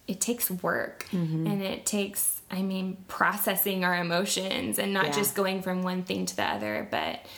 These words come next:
Speaker 1: again, choosing to deepen relationships. We meet people by chance."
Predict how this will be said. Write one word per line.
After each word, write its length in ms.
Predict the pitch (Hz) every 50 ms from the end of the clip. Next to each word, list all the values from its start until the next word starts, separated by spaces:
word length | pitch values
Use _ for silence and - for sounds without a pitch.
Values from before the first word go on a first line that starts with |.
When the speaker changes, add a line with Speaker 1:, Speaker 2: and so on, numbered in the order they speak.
| - - - -
Speaker 1:
again, 380 | 208 180 208 196 185 185 180 185
choosing 600 | - - - - 185 190 196 196 196 190 185 180
to 120 | 185 175
deepen 440 | 170 - - - - - - 214 -
relationships. 720 | - 71 - - 214 - - 214 202 208 208 202 - -
We 100 | 208 196
meet 280 | 190 190 190 202 - -
people 260 | - 202 208 202 208
by 160 | - - -
chance." 560 | - - - - - - - - - - -